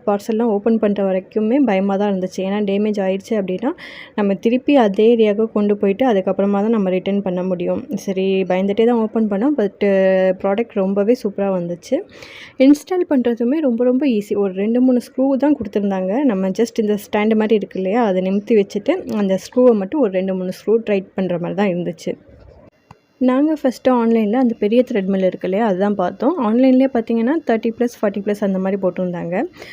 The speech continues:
But எங்களோட பின்கோடுக்கு அவைலபிளா இல்ல. சரி, ஓகே, இங்க அந்த மாதிரிலாம் எல்லாமே கிடைச்சிடாது. அதனால நாங்க ஷோரூம்ல போய் பார்த்தப்போ, ஷோரூம்லயுமே ஒரு சிக்ஸ்டி ப்ளஸ் போட்டிருந்தாங்க இந்த இதெல்லாம். சரி, அந்த அளவுக்கு பட்ஜெட் வேண்டாமேன்னு சொல்லிட்டு நாங்க ஒரு எயிட்டீன் தௌசண்ட், ட்வென்டி தௌசண்ட்க்கு நாங்க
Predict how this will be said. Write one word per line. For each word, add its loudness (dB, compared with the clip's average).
But 0
எங்களோட 6
பின்கோடுக்கு 0
அவைலபிளா 0
இல்ல. -2
சரி, -6
ஓகே, -2
இங்க 0
அந்த 0
மாதிரிலாம் 2
எல்லாமே 2
கிடைச்சிடாது. -4
அதனால 0
நாங்க 0
ஷோரூம்ல 0
போய் 0
பார்த்தப்போ, -2
ஷோரூம்லயுமே 4
ஒரு 6
சிக்ஸ்டி -4
ப்ளஸ் -2
போட்டிருந்தாங்க 0
இந்த 2
இதெல்லாம். 0
சரி, -6
அந்த -2
அளவுக்கு 0
பட்ஜெட் 0
வேண்டாமேன்னு -2
சொல்லிட்டு -2
நாங்க 2
ஒரு 0
எயிட்டீன் -2
தௌசண்ட், 0
ட்வென்டி 0
தௌசண்ட்க்கு -2
நாங்க 0